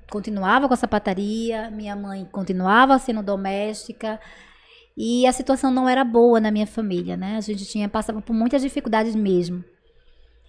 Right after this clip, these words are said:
Então, é, e eu, aos dezessete anos, foi meu primeiro emprego. Eu consegui meu primeiro emprego, mesmo estando no ensino médio.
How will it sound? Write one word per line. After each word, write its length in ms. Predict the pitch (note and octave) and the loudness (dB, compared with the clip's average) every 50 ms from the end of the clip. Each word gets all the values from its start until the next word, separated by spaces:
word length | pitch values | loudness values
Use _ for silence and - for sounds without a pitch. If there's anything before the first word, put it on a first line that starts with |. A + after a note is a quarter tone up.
| - - - - - - - _ _ _ _ _ | -20 -20 -20 -20 -20 -20 -20 _ _ _ _ _
Então, 720 | A#3+ A3+ - - C4+ C#4 D4 D4+ D4 C#4+ C4+ B3 - - - | -14 -14 -4 0 2 4 4 4 4 4 2 0 -2 -8 -8
é, 840 | - A#3+ A#3 A#3 A#3+ A#3 A#3 A#3 A#3 A3+ A3+ A3 A3 A3 A3 A3 G3 - | -6 -4 -2 -2 -2 -2 -2 -2 -2 -4 -4 -4 -4 -4 -6 -6 -6 -4
e 140 | C#4 A#3+ B3 | -2 2 4
eu, 120 | B3 B3 - - | 4 2 2 0
aos 160 | - B3 C4 A#3+ | 2 4 4 6
dezessete 400 | B3+ B3 - C4+ C4+ C#4 D#4 C#4 | 4 6 6 6 6 6 6 6
anos, 380 | A#3+ A#3 A#3 A#3+ B3 A#3+ - | 6 6 6 6 4 4 2
foi 100 | - B3+ | 2 2
meu 140 | A#3+ A#3+ A3 | 4 4 2
primeiro 260 | - B3 A#3 A#3 A#3+ | 2 2 0 2 0
emprego. 420 | B3+ C4 - - F#3+ F#3 F3+ F3 G3 | 0 0 0 0 2 0 0 0 0
Eu 80 | G#3 | 0
consegui 340 | - G#3 G#3 - - G3 G#3 | 2 2 0 0 0 0 -4
meu 100 | G#3 F#3+ | -4 -6
primeiro 240 | F3+ G#3+ G#3 A3 A3 | -4 -4 -4 -4 -4
emprego, 380 | - - G3+ G3 G3+ G3 G3 | -4 -2 0 0 0 2 2
mesmo 340 | G#3 G#3 A3 A#3+ A#3+ B3+ B3+ | 4 6 6 6 8 6 4
estando 460 | B3 B3 - - A#3 G#3+ G#3 G3 G3+ | 2 2 -2 -4 -4 -2 -2 -4 -4
no 100 | G3+ G#3 | -2 -2
ensino 320 | G#3+ G#3+ - B3+ A#3+ A#3 A#3 | -4 -4 -2 -2 0 2 2
médio. 640 | A3+ G#3+ G3 G3 G3 G3 G3+ G3 G3 A#3+ C#4+ F4 | 2 2 4 4 6 4 4 4 4 2 2 2